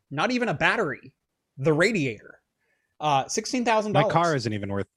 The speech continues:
Speaker 2: I, I bought my car brand new for less than sixteen thousand dollars.
Speaker 1: Right. Uh,
Speaker 2: Like, it's not a Tesla, but <laughs>
Speaker 1: So the issue is that Tesla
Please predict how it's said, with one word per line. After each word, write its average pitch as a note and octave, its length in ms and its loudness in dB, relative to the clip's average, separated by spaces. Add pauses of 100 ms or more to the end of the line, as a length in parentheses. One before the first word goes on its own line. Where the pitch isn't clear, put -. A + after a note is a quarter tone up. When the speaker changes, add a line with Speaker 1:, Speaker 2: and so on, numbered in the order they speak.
(120)
Speaker 2:
I, C3+ 160 2
I C#3 100 0
bought D3 160 2
my C3+ 80 0
car C#3+ 140 -2
brand C#3 260 2
new D#3 160 2
for - 140 -10
less G2+ 180 -6
than G2+ 100 -12
sixteen F#2 380 -12
thousand F#2 420 -8
dollars. - 380 -14
Speaker 1:
Right. C#4+ 300 -4 (500)
Uh, D#3+ 400 2
Speaker 2:
Like, G2+ 160 -4 (480)
it's - 80 -10
not D#2+ 160 -4
a - 20 -14
Tesla, F2 400 -4
but G2+ 160 -4 (800)
<laughs> - 40 -20
Speaker 1:
So F#3 580 6 (560)
the F3+ 300 -4
issue A#3 360 -2
is B2 520 -10 (340)
that D#3 540 2 (360)
Tesla D#3+ 680 -2